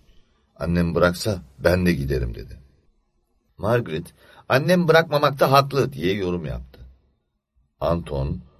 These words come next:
o iri gözlerini yumuşakça çevirip ona bakarken, "Öyleyse burada oyun oynamadığımızı biliyorsun." diye sordu. Margaret, "Biliyorum."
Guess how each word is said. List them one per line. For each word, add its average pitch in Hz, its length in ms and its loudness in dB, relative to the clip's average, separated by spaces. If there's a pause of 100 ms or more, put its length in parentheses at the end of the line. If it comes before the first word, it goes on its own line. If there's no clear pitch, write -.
(160)
o 90 220 2
iri 78 200 -2
gözlerini 69 600 0
yumuşakça 69 600 -2
çevirip 65 440 -4
ona 65 240 -2
bakarken, 71 560 -6 (540)
"Öyleyse 135 480 2
burada 101 200 2
oyun 101 240 4
oynamadığımızı 101 800 2
biliyorsun." 113 720 4 (380)
diye 65 360 -2
sordu. - 500 -10 (500)
Margaret, 82 580 0 (380)
"Biliyorum." 127 500 6